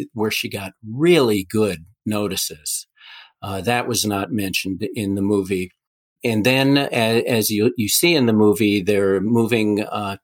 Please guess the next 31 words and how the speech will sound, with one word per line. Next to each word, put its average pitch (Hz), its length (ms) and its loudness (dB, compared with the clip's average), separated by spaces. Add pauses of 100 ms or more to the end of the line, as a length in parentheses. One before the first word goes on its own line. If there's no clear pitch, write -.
to, 101 300 2
uh, 87 100 -2
some - 220 -6
performances 110 1040 0
in 117 80 2
London. 110 500 0 (480)
And 107 380 0
what's 113 320 0
described 151 480 -2
in 113 80 0
the 107 60 2
movie 107 280 4
did 131 220 0
actually 104 500 0
happen. 104 380 -4
Frances 107 560 -4
was 113 320 0
replaced, 98 720 -2 (580)
uh, 104 120 -6
by 107 180 -2
another 113 380 2
actress 98 760 0 (140)
for 107 240 -2
the 101 120 -2
London 117 420 0
performances, 104 1160 -2
uh, 101 140 -6
who 104 220 0
was 98 340 -2
willing 113 380 0
to 104 60 -4